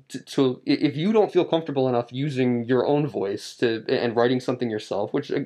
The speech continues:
there's nothing wrong with. Um, I, I don't think it's a sin to, to not be well-spoken on certain topics yourself.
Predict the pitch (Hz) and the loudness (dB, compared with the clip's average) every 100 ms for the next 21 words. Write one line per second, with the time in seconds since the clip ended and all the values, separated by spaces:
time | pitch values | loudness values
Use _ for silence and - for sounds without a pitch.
0 | - 143 165 165 117 117 117 87 117 - | 0 0 2 0 0 0 0 -2 -8 -10
1 | _ _ - 117 120 107 104 110 117 120 | _ _ -16 -2 0 0 -2 0 2 0
2 | 117 117 117 - 123 107 120 104 101 - | -2 -6 -6 0 0 0 -2 -4 -6 -4
3 | 123 117 123 120 117 107 110 104 - 117 | -2 0 0 0 -2 0 -2 -2 0 0
4 | 113 104 104 _ _ - 131 120 131 123 | 0 -6 -6 _ _ -2 0 2 0 0
5 | 123 117 120 - 120 - 165 135 101 - | 0 0 0 -4 -8 -2 2 2 0 -8